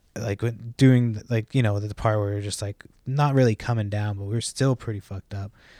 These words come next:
So I was like, "Oh, let's watch the rest of that movie." So we watched the rest of the Teenage Mutant Ninja Turtles movie. It was fucking awesome on mushrooms. I wanna do it again. Um, but I thought it was a great movie. I was really, uh, uh,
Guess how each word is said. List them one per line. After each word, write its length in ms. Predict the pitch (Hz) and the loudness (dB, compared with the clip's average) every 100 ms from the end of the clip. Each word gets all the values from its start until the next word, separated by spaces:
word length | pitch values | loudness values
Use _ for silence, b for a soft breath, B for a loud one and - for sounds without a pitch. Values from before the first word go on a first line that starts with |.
| b _ | b _
So 80 | |
I 20 | 117 | -6
was 100 | 107 | -4
like, 140 | 110 | -2
"Oh, 120 | 120 | -2
let's 180 | 110 - | -2 -4
watch 180 | 104 - | -6 -6
the 60 | |
rest 240 | 107 95 - | -6 -6 -8
of 80 | 98 | -10
that 100 | 95 | -8
movie." 300 | 98 101 98 | -8 -8 -8
So 140 | 113 | -4
we 60 | 107 | 0
watched 260 | 110 - | 0 0
the 40 | 113 | -2
rest 180 | 101 | -2
of 60 | 113 | -2
the 80 | 101 | -4
Teenage 400 | - 113 107 107 | -4 -2 -2 -2
Mutant 320 | 107 101 101 | -4 -4 -6
Ninja 80 | 101 | -8
Turtles 380 | - 101 98 101 | -8 -8 -8 -8
movie. 320 | 98 95 101 - - B B B B | -8 -6 -4 -6 -6 B B B B
It 60 | 120 | 4
was 140 | 147 | 4
fucking 360 | - 120 98 92 | 6 2 2 -4
awesome 600 | 98 104 95 - 98 95 - | -2 -2 -2 -6 -10 -14 -12
on 480 | 104 101 98 101 98 _ _ _ _ _ | -8 -6 -8 -10 -14 _ _ _ _ _
mushrooms. 640 | 98 92 - 98 98 - - | -10 -10 -12 -14 -12 -12 -8
I 60 | 107 | -4
wanna 200 | 113 104 | -2 -2
do 140 | 101 | -4
it 80 | 101 | -6
again. 400 | 101 101 98 104 B B B B B B _ | -4 -4 -4 -8 B B B B B B _
Um, 440 | 98 95 95 104 - _ _ _ _ _ - | -8 -6 -8 -12 -18 _ _ _ _ _ -2
but 120 | 107 | 2
I 100 | 117 | 4
thought 180 | 143 123 | 6 4
it 40 | |
was 100 | 107 | 2
a 40 | |
great 260 | 101 104 104 | -2 -4 -2
movie. 320 | 101 101 104 | -6 -6 -6
I 80 | 104 | -6
was 240 | 101 - | -8 -10
really, 460 | 104 104 101 101 98 b b b b b - | -8 -6 -4 -6 -8 b b b b b -16
uh, 80 | 123 | -16
uh, 120 | - | -12